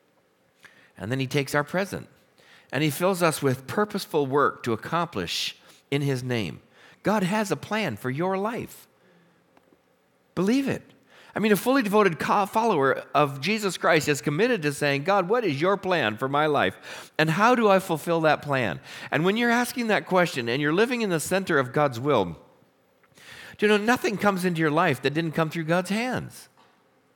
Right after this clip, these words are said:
You can trust him. And if you just keep following him every day and keep in the center of his will, you're, you don't have to worry about, "Am I gonna fail?"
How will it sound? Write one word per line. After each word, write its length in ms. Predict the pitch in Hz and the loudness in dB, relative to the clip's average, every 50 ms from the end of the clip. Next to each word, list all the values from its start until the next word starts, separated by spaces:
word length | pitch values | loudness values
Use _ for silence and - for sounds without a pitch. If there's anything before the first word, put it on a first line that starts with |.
| _ _ _ _ _ _ _ _ _ _ _ | _ _ _ _ _ _ _ _ _ _ _
You 140 | - 190 226 | -2 -2 0
can 160 | - - 226 | 0 0 -2
trust 420 | - - - 240 262 254 - - - | 0 -2 -2 -2 -2 -4 -4 -4 -2
him. 300 | 220 143 85 69 67 - - _ _ _ _ _ _ _ - - - - | -2 -2 -2 -4 -8 -14 -18 _ _ _ _ _ _ _ -20 -16 -6 -2
And 100 | - 202 | 0 2
if 80 | 220 214 | 2 2
you 100 | 220 208 | 0 0
just 220 | 202 233 220 - | 0 0 -2 -2
keep 220 | - 220 208 170 | -2 -4 -4 -2
following 460 | - - 196 208 233 233 208 175 147 143 | 0 2 2 4 4 4 4 4 4 2
him 180 | 147 151 156 - | 2 0 0 0
every 280 | 180 196 185 202 190 | 0 0 0 0 -2
day 360 | 156 165 196 185 143 120 127 | 0 0 2 2 4 2 2
and 160 | 123 139 135 131 | 0 -2 -4 -4
keep 240 | - 202 208 208 | -4 -6 -4 -2
in 80 | 180 175 | -4 -4
the 100 | 170 165 | -4 -4
center 260 | 160 - 185 185 180 | -2 -2 0 2 2
of 100 | 165 143 | 2 0
his 160 | 147 147 143 | 0 -4 -2
will, 280 | 175 220 226 185 156 - - - - - - - | 0 0 2 0 0 -2 -6 -14 -14 -14 -12 -8
you're, 320 | - - 139 190 214 180 - | -4 0 2 4 4 2 2
you 140 | 170 175 202 | 0 -2 2
don't 200 | 220 220 220 208 | 2 2 2 2
have 260 | 226 226 226 220 - | 2 2 0 0 0
to 100 | 196 180 | -2 0
worry 240 | 165 185 220 226 214 | 2 2 4 4 4
about, 300 | 185 180 170 - - 165 | 4 4 4 2 2 0
"Am 100 | 185 190 | 0 0
I 100 | 180 185 | 0 0
gonna 240 | 185 185 175 165 | 2 0 0 0
fail?" 600 | 151 - - 214 226 240 247 196 123 - 110 - | -2 -2 -2 -2 -2 0 -2 -2 -4 -4 -8 -10